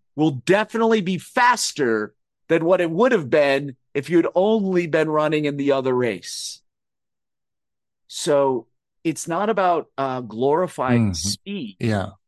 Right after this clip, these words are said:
Speaker 2: yeah, yeah.
Speaker 1: It's about s-, encouraging everybody listening to this to be around the people that roll the way that you roll.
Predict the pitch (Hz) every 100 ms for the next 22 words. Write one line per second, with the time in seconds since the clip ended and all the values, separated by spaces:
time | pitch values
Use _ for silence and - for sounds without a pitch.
0 | _ _ 120 110 95 - 104 95 87 -
1 | 156 - 170 165 185 185 - _ - -
2 | - 160 139 120 - 185 202 208 139 131
3 | - 139 180 160 147 123 113 120 - 175
4 | 175 180 202 214 - - - _ _ _
5 | _ _ _ _ _ - - 147 - 170
6 | 214 226 190 131 143 175 185 170 147 135
7 | 131 143 120 - 196 - 160 131 123 117
8 | 113 127 151 190 180 139 123 - _ -
9 | 127 135 135 127 123 123 110 98 85